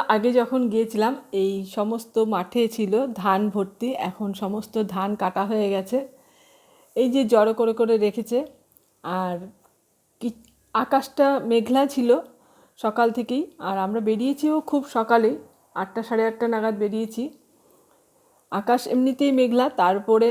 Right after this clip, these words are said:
এই মাঠে ধান কাটা হয়ে গেছে। ধান কাটার পরে সমস্ত মাঠে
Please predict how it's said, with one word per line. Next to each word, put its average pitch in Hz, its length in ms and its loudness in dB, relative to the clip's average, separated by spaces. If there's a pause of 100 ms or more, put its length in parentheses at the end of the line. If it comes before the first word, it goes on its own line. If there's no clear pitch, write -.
(200)
এই 214 120 2
মাঠে 214 440 0
ধান 196 340 -2
কাটা 220 280 -2
হয়ে 233 220 2
গেছে। 226 320 -2 (300)
ধান 202 280 -4
কাটার 208 360 -2
পরে 214 320 -2
সমস্ত 202 520 -8
মাঠে 214 500 -4